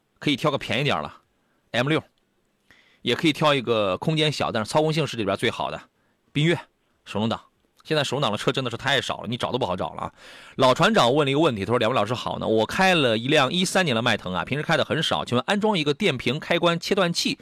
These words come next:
是否可以保护电瓶呢？”不用那么费劲，您直接把那个电，把那个电极给拔了就是了。你平时要是不开的话啊，邵老师怎么看这个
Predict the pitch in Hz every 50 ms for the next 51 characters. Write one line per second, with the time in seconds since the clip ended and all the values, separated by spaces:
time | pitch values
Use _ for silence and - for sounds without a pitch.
0 | - - - - - 170 151 117 - - 135 127 - - 82 - - 135 127 127
1 | 117 101 92 98 92 92 92 85 - _ - - - - _ _ - 110 147 185
2 | 180 131 92 80 - 107 92 - 104 80 - - 120 143 - 143 151 175 156 -
3 | - 85 117 135 113 110 - 160 139 113 107 104 - - 95 95 123 143 131 110
4 | - 131 113 98 - 135 131 110 - - - 92 - 131 104 80 82 - - -
5 | - - - _ _ - - 110 - - 117 113 - 123 95 92 98 - - -
6 | 92 90 82 80 - - - _ - - - - _ _ _ - - 160 135 147
7 | 147 135 - 104 120 - - 151 127 120 - - 156 117 98 - - 107 92 87
8 | -